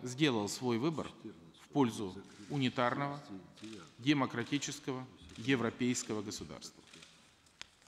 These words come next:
Украина является ответственным членом международного сообщества и законно требует уважения к своему суверенитету, территориальной целостности, нерушимости границ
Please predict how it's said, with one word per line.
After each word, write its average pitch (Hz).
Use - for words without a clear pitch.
Украина 160
является 160
ответственным 117
членом 101
международного 117
сообщества 139
и 139
законно 123
требует 131
уважения 131
к 95
своему 113
суверенитету, 117
территориальной 117
целостности, 120
нерушимости 135
границ 120